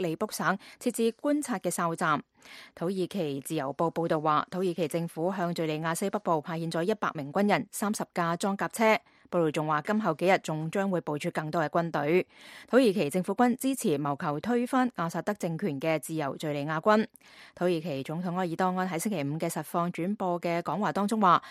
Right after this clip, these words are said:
佢哋講過，佢哋將會係出奇兵。喺昨日嘅晚上，佢哋開始行動。埃爾多安係指星期四開始嘅軍隊部署。佢話，同敘利亞有九百一十一公里邊界線嘅係土耳其，受威脅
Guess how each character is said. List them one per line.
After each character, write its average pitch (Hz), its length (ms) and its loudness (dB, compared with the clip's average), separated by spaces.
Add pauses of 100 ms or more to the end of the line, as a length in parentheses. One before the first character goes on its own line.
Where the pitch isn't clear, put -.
(160)
佢 254 100 0
哋 226 100 4
講 196 260 4
過， 208 320 8
佢 190 60 -2
哋 160 100 2
將 214 220 -2
會 170 160 -2
係 151 420 -2
出 - 220 -8
奇 131 300 -6
兵。 214 260 2 (340)
喺 151 160 -2
昨 180 100 -2
日 151 60 -4
嘅 151 100 -2
晚 147 200 -4
上， 160 200 0
佢 160 60 -4
哋 156 100 -2
開 196 220 -2
始 196 80 -4
行 160 220 -2
動。 160 260 2 (320)
埃 247 100 2
爾 208 80 0
多 240 100 0 (120)
安 247 100 4 (200)
係 151 100 0
指 151 140 -4
星 220 120 -2
期 202 80 0
四 123 200 -4
開 190 200 -4
始 175 80 -6
嘅 151 140 -2
軍 180 160 -2
隊 139 160 -6
部 131 220 -6
署。 - 160 -6
佢 - 560 -2
話， 156 180 4 (180)
同 156 160 -2
敘 156 140 -2
利 151 120 -2
亞 170 200 -2
有 156 240 0
九 151 180 -2
百 - 200 0
一 214 80 -2
十 196 100 -4
一 208 100 0
公 226 220 -2
里 165 140 0
邊 214 160 -2
界 180 80 -4
線 175 320 -2
嘅 175 180 0 (160)
係 139 160 -8
土 151 160 -6
耳 151 100 -4
其， 151 320 -4
受 151 260 -6
威 202 200 -2
脅 214 100 -2